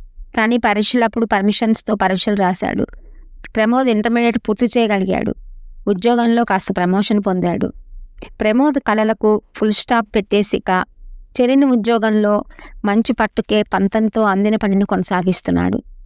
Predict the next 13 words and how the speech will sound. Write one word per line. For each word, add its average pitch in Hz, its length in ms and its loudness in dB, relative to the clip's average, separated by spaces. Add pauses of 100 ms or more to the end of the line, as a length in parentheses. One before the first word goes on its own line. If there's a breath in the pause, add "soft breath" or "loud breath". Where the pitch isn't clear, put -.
(360)
వెంకట్రావు 220 500 0
కూడా 208 260 0
తీసిన 202 380 -2
ఐదు 196 360 2
వేలు 208 220 2
చొప్పున 190 440 -2
మొత్తాన్ని 185 680 0 (560)
తన 202 100 2
జీతంలోని 214 640 2
కొద్ది 196 260 0
మొత్తంతో 202 520 0
పెంచుతున్నాడు 208 680 0
ప్రమోద్. 175 380 0